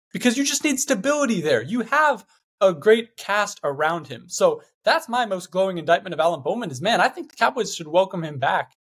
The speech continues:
in a, in a way that maybe not a lot of fans would.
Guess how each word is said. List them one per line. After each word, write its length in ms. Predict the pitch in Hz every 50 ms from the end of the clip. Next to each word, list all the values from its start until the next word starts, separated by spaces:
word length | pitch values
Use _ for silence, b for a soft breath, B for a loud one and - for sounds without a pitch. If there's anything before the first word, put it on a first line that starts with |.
| _ _ _ _ _ _ _
in 180 | 190 185 180 170
a, 120 | 165 160
in 160 | - 190 185
a 40 | 175
way 200 | 165 185 196 196
that 140 | 175 160 170
maybe 340 | 190 214 208 214 208 196 196
not 240 | 190 180 185 202 220
a 40 | 214
lot 140 | 208 202 165
of 60 | 147
fans 400 | - - 180 175 160 139 123 -
would. 220 | 151 160 - -